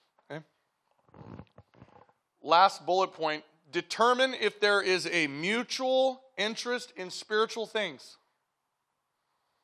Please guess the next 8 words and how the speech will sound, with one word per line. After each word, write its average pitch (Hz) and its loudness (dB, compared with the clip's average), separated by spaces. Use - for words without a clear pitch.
This 196 2
is 240 -4
the 269 -4
most 254 -2
important 254 0
part 269 6
of 233 -6
this. - -8